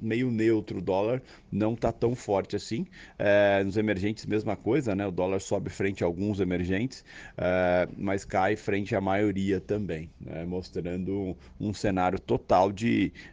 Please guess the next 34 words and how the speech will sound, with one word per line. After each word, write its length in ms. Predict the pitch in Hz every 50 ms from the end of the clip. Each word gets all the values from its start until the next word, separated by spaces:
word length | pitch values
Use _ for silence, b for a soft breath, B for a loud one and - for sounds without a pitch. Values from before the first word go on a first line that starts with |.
| B -
risk 340 | 95 101 110 107 - - - 120 113
on, 200 | 95 98 98 95
né? 360 | 90 87 87 87 87 87 90 87 95 -
O 80 | 80
pessoal 500 | 78 - 92 - - 90 87 87 90 90
já 260 | 87 87 90 82 85 82
começando 500 | - - 92 92 90 - - 92 92 95
a 40 | 101
olhar 200 | 95 90 82 87
um 80 | 92
pouquinho 380 | 95 - 95 - - - 90 85
mais 280 | 82 85 80 82 82 -
pra, 340 | - - 98 95 85 80 - B B B B B B
ah, 560 | - 80 87 90 92 92 90 87 87 85 82 73 - - -
tomar 300 | 107 104 92 92 87 85
risco, 760 | 85 95 101 117 123 123 113 - - - 101 98 92 82 B B B B B -
buscar 480 | 87 92 95 92 - - - 92 90
aí 140 | 90 92 98
uma 160 | 95 95 92
certa 380 | 92 - - 95 92 - - 95
segurança, 1000 | - - 101 92 98 101 92 90 90 92 92 90 - 104 98 92 90 - - - B B B B B
certa 240 | - - - 131 - -
segurança 420 | 147 123 117 120 135 147 - 139
não, 140 | 117 110 92
mas 320 | 90 87 87 - - - B B B B B B
voltando 680 | 87 92 123 139 143 135 - - 120 117 117 110 107 110
a 100 | 107 107
aceitar 640 | 107 - - - 120 107 101 - - 101 92 92 98
o 60 | 107 101
risco 440 | 90 92 98 95 90 - - 101
com 140 | 90 - -
uma 180 | 101 98 95 98
tranquilidade 720 | - 98 98 92 - 107 98 95 87 87 80 85 90 95
maior, 400 | 95 101 110 98 87 82 80